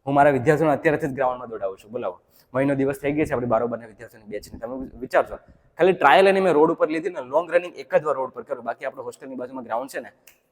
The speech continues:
ન્યાય બધાને મેં દોડાવ્યા છે. રેપ્યુટેશન અત્યારેથી મરાવી દીધા. તો એને, એને એક કોન્ફિ-, એક, એક ચક્કરવાળું જે સીન છે ને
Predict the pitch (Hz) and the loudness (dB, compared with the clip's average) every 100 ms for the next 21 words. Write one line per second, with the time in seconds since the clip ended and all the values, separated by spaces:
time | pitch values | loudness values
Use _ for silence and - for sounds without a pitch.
0 | - 117 110 98 110 104 98 98 92 87 | -8 -6 -4 -6 -10 -12 -10 -8 -8 -10
1 | 87 _ _ _ _ _ 120 175 220 180 | -16 _ _ _ _ _ -2 0 2 2
2 | - 160 135 147 143 113 104 98 92 92 | 2 -2 0 -2 -2 -6 -8 -8 -12 -20
3 | - _ _ 190 208 202 139 190 208 185 | -20 _ _ 2 4 4 4 4 6 6
4 | 180 - 190 - - 196 - 170 - 208 | 6 6 4 4 2 2 2 0 4 8
5 | 202 202 202 196 190 196 202 127 | 8 8 4 0 -4 -6 -8 -10